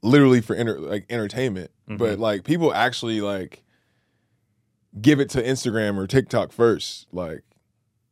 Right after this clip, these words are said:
Speaker 1: I don't get it. Like,
Speaker 2: Yeah.
Speaker 1: you know, especially
Speaker 2: The shows they put on?
Speaker 1: Yeah, they
Speaker 2: They
Speaker 1: be
Speaker 2: burn
Speaker 1: ex-
Speaker 2: down forests. <laughs>
Speaker 1: Like, all this type of stuff. Um, which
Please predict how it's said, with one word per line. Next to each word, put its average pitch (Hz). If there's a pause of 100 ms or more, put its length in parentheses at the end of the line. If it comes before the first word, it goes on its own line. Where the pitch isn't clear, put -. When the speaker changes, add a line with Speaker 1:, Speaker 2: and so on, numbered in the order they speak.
(180)
Speaker 1:
I 110
don't 127
get 117
it. 95 (380)
Like, 127
Speaker 2:
Yeah. 95
Speaker 1:
you 104
know, 104
especially 131 (220)
Speaker 2:
The 147
shows 147
they 165
put 165
on? 170 (320)
Speaker 1:
Yeah, 170 (100)
they 143
Speaker 2:
They -
Speaker 1:
be 165
Speaker 2:
burn 277
Speaker 1:
ex- 311
Speaker 2:
down 254
forests. 302
<laughs> - (1200)
Speaker 1:
Like, 107 (140)
all 151
this 131
type 98
of 101
stuff. - (720)
Um, 98 (540)
which -